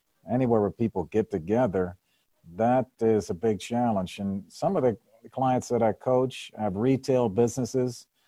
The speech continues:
and a couple of them have stayed open the whole time,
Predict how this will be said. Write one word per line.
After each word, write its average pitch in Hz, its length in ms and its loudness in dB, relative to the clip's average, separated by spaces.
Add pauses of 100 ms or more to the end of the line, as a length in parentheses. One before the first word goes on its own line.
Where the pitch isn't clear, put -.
(500)
and 117 280 6
a - 20 -2
couple 147 240 6
of 175 80 6
them 165 80 4
have 143 120 2
stayed 156 240 8
open 196 220 6
the 151 60 6
whole 165 140 4
time, 170 400 2